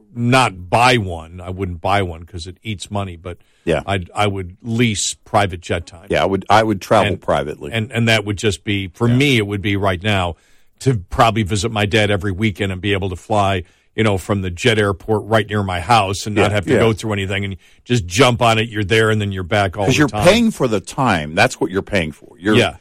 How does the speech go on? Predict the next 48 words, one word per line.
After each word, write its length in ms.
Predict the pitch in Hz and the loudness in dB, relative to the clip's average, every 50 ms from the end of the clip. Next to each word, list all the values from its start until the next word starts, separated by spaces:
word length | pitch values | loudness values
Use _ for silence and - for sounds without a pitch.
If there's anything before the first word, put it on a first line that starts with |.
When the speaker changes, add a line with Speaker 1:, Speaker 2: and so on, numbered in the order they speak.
| _ _ _ | _ _ _
Speaker 2:
'cause 220 | - 123 104 104 | 2 2 4 4
it 100 | 123 - | 2 2
would 160 | 104 104 90 | 2 -2 0
cut 220 | - - 139 139 131 | 2 2 2 2 2
down 220 | 127 120 120 113 | 2 2 2 2
the 100 | 101 98 | 0 -2
time, 380 | - - 110 110 107 104 101 98 | -4 -2 0 2 2 2 2 0
the 80 | 92 | -2
travel 360 | 85 - 110 107 98 104 107 - | 0 2 2 4 4 4 0 -2
time. 400 | - 95 87 85 85 85 80 - _ _ _ _ - | 0 0 2 2 2 0 -2 -6 _ _ _ _ -2
Speaker 1:
Oh, 100 | - 127 | 0 2
yeah, 220 | 127 113 117 101 - | 2 2 2 0 0
Speaker 2:
And 100 | 110 110 | 0 2
if 60 | 107 | 4
Speaker 1:
exactly. 260 | 107 110 107 98 107 117 | 4 4 2 2 2 0
Speaker 2:
you 60 | 110 | 2
could 220 | - 113 101 85 80 | 2 2 0 2 2
be 340 | 151 160 151 143 135 139 - | 2 2 2 2 0 0 0
at, 260 | - 110 110 110 - | 2 2 2 2 0
like, 200 | 101 95 95 90 | -2 -2 -2 -2
a 60 | 101 | -4
destination, 680 | 90 85 113 104 - - 104 95 95 98 90 - - 71 | 0 2 2 2 2 0 -2 0 0 0 -2 -4 -8 -12
if 80 | 69 - | -12 -10
you 80 | 80 82 | -6 -6
wanted 260 | 82 80 80 78 76 | -4 -4 -6 -8 -10
to 60 | - | -10
travel 320 | _ - 98 90 85 82 80 | _ 0 2 2 2 0 -4
to 140 | - - 80 | -8 -10 -8
a 40 | |
destination 580 | 71 82 78 - - 87 80 80 - - 76 - _ _ _ _ _ _ - | -6 -6 -6 -6 -6 -6 -6 -6 -8 -10 -16 -18 _ _ _ _ _ _ -6
much 220 | - 85 78 - - | -4 -4 -4 -4 -4
sooner, 560 | - - - 190 185 151 117 98 90 87 - _ _ _ _ _ _ | -2 2 2 4 4 4 2 2 0 -2 -4 _ _ _ _ _ _
Speaker 1:
You 160 | - 101 104 | -12 -10 -4
could 80 | - 90 | 0 2
Speaker 2:
uh, 160 | 92 92 87 90 | 4 4 4 4
Speaker 1:
do 40 | |
it 40 | - 98 | 4 2
Speaker 2:
than 120 | 90 90 | 0 0
Speaker 1:
so 80 | 92 101 | 0 2
Speaker 2:
flying 180 | 101 92 87 82 | 2 2 2 0
Speaker 1:
easy. 60 | - | -2
Speaker 2:
commercial 720 | 92 92 95 98 92 - - 95 92 90 90 90 95 - - | 0 2 2 2 2 2 2 2 2 2 2 0 0 0 0
or 160 | 82 85 85 | -2 -2 0
driving, 460 | 78 85 82 82 80 76 80 76 73 | 0 2 2 2 2 0 -2 -6 -8
of 80 | 76 - | -10 -8
course, 360 | - 85 82 82 - - - _ _ - | -4 -2 -2 -2 -2 -6 -10 _ _ 0
um, 460 | 95 92 90 87 85 85 85 82 - _ _ - | 2 2 2 2 0 -2 -2 -6 -8 _ _ 0
then 500 | 90 98 95 90 87 87 90 85 - | 2 2 2 2 2 0 -2 -4 -6